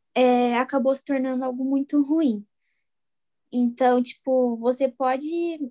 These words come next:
é, falar pro seu filho, "Olha, olha aquela pessoa ali, ela pode ser,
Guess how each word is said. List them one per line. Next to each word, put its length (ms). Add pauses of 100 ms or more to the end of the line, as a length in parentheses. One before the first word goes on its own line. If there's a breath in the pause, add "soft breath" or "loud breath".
(160)
é, 360
falar 260
pro 100
seu 140
filho, 300
"Olha, 520
olha 220
aquela 240
pessoa 440
ali, 340
ela 180
pode 280
ser, 220